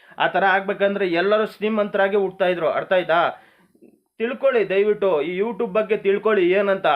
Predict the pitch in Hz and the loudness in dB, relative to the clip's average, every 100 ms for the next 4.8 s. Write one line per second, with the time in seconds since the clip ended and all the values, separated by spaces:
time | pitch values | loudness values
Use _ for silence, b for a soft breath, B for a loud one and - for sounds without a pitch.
0 | 120 B B _ 185 247 247 190 - - | 0 B B _ -2 0 0 -2 -8 -8
1 | 165 196 240 226 226 220 214 208 202 185 | -2 0 2 2 2 0 2 0 2 0
2 | 151 190 190 233 233 226 208 185 147 160 | 0 -2 -2 0 2 2 2 0 0 0
3 | - 214 190 - 143 - 165 190 208 208 | 0 0 0 0 -2 -2 -4 0 2 2
4 | 196 202 220 214 208 208 220 214 | 0 0 0 2 2 2 0 -2